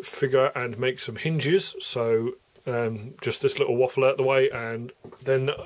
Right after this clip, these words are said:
it will also, also I've got to yet cut a, or ma-, measure out and cut a space piece to go across. That's nice and simple though, because all that'll entail is where do I want it,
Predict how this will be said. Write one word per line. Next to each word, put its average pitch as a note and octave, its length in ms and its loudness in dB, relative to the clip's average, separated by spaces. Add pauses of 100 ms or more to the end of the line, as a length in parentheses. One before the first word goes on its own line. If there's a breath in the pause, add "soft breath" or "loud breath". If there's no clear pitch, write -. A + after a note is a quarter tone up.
it C#3+ 180 2
will C3+ 100 4
also, C#3 280 4 (160)
also C#3+ 360 6
I've B2 100 2
got - 160 0
to C3 260 2
yet B2+ 360 0
cut - 460 -4 (800 loud breath)
a, A#2 340 4 (100)
or A2 180 2
ma-, A#2+ 260 0
measure A#2 300 2
out A#2+ 160 0
and A2+ 200 -4
cut - 200 -4
a A2+ 160 0
space A#2 320 -4
piece - 260 -8
to A#2 80 -12
go A2+ 180 0
across. A#2+ 440 0
That's C3+ 220 -4
nice C3 240 4
and A#2 100 -8
simple C3 300 2
though, A#2+ 140 6
because A2+ 500 2 (760 loud breath)
all C#3+ 180 8
that'll C3+ 220 2
entail A#2+ 560 0
is A2+ 520 -2
where B2+ 240 4
do A2 120 2
I A2+ 60 6
want A2 340 -2
it, A2+ 180 2